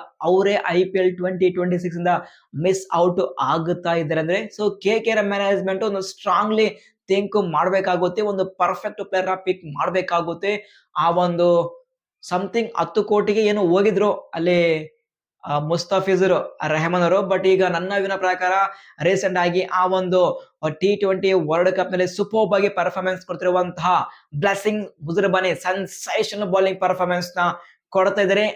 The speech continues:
ನಿನ್ನೆ ಆಸ್ಟ್ರೇಲಿಯಾ, ಮೈಂಟಿ ಆಸ್ಟ್ರೇಲಿಯಾ ವಿರುದ್ಧ ಅಂತ ಒಂದು ಪರ್ಫಾರ್ಮೆನ್ಸ್ ನ ಕೊಟ್ಟಿದ್ದಾರೆ. ಈಗ ಪ್ರತಿಯೊಬ್ಬ ಐ ಪಿ ಎಲ್ ಫ್ಯಾನ್ಸ್ ಡಿಸ್ಕಷನ್ ಮಾಡ್ತಾ ಇದ್ದಾರೆ ಈ ಪ್ಲೇಯರ್ ಗೆ ಡೆಫಿನೆಟ್ಲಿ ಆಗಿ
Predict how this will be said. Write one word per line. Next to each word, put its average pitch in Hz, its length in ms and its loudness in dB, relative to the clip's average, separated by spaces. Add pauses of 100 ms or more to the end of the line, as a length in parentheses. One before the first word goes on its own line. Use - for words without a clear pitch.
ನಿನ್ನೆ 202 300 0 (260)
ಆಸ್ಟ್ರೇಲಿಯಾ, 196 720 2 (280)
ಮೈಂಟಿ 240 420 0 (200)
ಆಸ್ಟ್ರೇಲಿಯಾ 190 560 -2
ವಿರುದ್ಧ 185 200 -2
ಅಂತ 180 320 0
ಒಂದು 185 360 0 (100)
ಪರ್ಫಾರ್ಮೆನ್ಸ್ 196 640 -2
ನ 190 140 -2
ಕೊಟ್ಟಿದ್ದಾರೆ. 185 440 0 (320)
ಈಗ 202 160 2 (160)
ಪ್ರತಿಯೊಬ್ಬ 226 460 2
ಐ 226 100 4
ಪಿ 226 100 -2
ಎಲ್ 220 140 2
ಫ್ಯಾನ್ಸ್ 214 260 -2
ಡಿಸ್ಕಷನ್ 202 600 -4
ಮಾಡ್ತಾ 202 340 0
ಇದ್ದಾರೆ 202 220 2 (420)
ಈ 190 160 4
ಪ್ಲೇಯರ್ 202 280 0
ಗೆ 202 140 2
ಡೆಫಿನೆಟ್ಲಿ 175 440 -2
ಆಗಿ 180 220 2